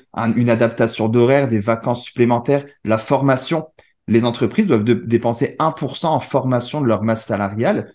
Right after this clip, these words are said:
Donc, demande de la formation. Et imagine ce que t'as peut-, ce que ça peut t'amener en formation pour un side hustle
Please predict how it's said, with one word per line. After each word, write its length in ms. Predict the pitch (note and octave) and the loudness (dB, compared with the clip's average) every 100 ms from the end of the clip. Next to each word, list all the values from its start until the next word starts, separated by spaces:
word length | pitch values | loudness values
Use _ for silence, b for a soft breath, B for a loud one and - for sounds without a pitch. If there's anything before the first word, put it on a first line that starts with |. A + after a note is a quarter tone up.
| _ | _
Donc, 560 | F#2 B2+ G3 G3 - _ _ _ _ _ _ _ - | -2 2 2 0 -10 _ _ _ _ _ _ _ -8
demande 440 | F#2+ A2 G3 C4+ | 0 2 2 2
de 40 | |
la 100 | F3 | 2
formation. 680 | A2 C#3 C3+ B2+ - E3 E3 - - | 0 -2 0 -2 -4 -8 -8 -12 -4
Et 140 | A#2 A#2 | -4 -2
imagine 360 | C3+ D3 C3+ A3+ | 0 2 4 2
ce 80 | A3 | 2
que 80 | B2 | 0
t'as 140 | A#2 | 0
peut-, 220 | - C#3 - | 0 -2 -6
ce 160 | - | -8
que 100 | - | -4
ça 140 | B2+ A#2 | -2 0
peut 220 | C#3+ C3+ | 0 0
t'amener 380 | - C#3+ C#3+ E3+ | 0 2 2 0
en 80 | C3 | -2
formation 480 | A#2+ A#2+ G#2+ D#3 | -2 -2 0 -2
pour 180 | C#3 A2 | -4 -4
un 80 | A2 | -4
side 320 | - B2+ A#2+ | -2 0 2
hustle 420 | A#2 A2+ C3+ C3+ | 2 2 4 4